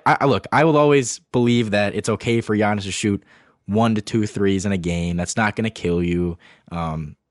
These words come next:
it, look, as dumb as it sounds, it does keep the defense somewhat honest of, like, we do, if he never shoots them, they don't have to, at, like, and they don't guard him out there really to begin with. But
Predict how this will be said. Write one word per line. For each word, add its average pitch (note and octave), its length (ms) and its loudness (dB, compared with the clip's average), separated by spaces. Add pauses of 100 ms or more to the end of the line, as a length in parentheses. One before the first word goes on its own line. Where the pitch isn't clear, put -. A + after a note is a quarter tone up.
(400)
it, A2 320 -4 (580)
look, G#2+ 260 0
as G#2+ 180 0
dumb C3+ 220 2
as C3+ 100 2
it A#2+ 100 -2
sounds, A#2+ 320 0
it G2+ 120 -2
does B2+ 180 0
keep - 160 -6
the A#2 60 0
defense A2 460 -2
somewhat A#2+ 520 0
honest F#2+ 500 -2
of, F2+ 140 -4
like, F#2+ 220 -2
we G2+ 140 -2
do, A2 380 0 (220)
if - 100 -4
he F3 100 0
never F3 320 2
shoots C#3+ 300 0
them, F2 340 -4 (760)
they C#3+ 160 4
don't C#3+ 140 2
have C#3 160 0
to, A#2 200 0
at, A#2+ 180 0
like, C#3 160 4
and D3 120 2
they F3 60 2
don't E3 200 2
guard A#2 240 2
him A2 120 0
out G2+ 160 0
there G2 140 0
really G2 200 0
to F2+ 100 -8
begin F#2 240 0
with. F#2 160 -2
But A#2+ 160 0